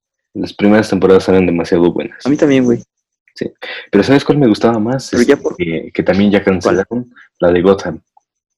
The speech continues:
Speaker 1: ¿Has visto alguna vez Gotham?
Speaker 2: Güey, Gotham, güey, voy en la quinta, güey, está bien buena, pero pues ya acabó Gotham, ¿no? No es que la hayan cancelado, según yo.
Speaker 1: No, nada más la dejaron hasta la quinta temporada.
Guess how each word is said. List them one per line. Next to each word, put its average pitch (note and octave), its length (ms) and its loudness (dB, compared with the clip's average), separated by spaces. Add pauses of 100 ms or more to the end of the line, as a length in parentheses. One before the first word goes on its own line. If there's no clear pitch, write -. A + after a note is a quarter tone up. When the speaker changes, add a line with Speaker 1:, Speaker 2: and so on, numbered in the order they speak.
(300)
Speaker 1:
¿Has F#2+ 120 -2
visto G#2+ 220 0
alguna G#2 220 2
vez G2 140 0
Gotham? G2 220 0
Speaker 2:
Güey, A#2 180 2 (800)
Gotham, G#2 520 -2
güey, A2 120 0
voy A2+ 200 4
en A#2 100 2
la F#2+ 140 0
quinta, A2 380 -6
güey, F2 180 0
está - 220 -6
bien G2+ 220 -4
buena, G#2+ 280 0
pero F#2+ 180 0
pues A2 160 -6
ya D3 60 4
acabó C3+ 280 2
Gotham, C3 480 0
¿no? G#2+ 140 2
No C3 80 2
es B2 80 -8
que - 80 -4
la C3+ 60 4
hayan - 160 4
cancelado, F#2+ 480 0
según - 320 -2
yo. G#2 160 -2 (400)
Speaker 1:
No, G2 420 0
nada G2 220 0
más - 320 -4 (260)
la F2 260 0
dejaron F#2 360 2
hasta F2 320 -4
la E2 180 -2
quinta - 280 0
temporada. F#2 440 -2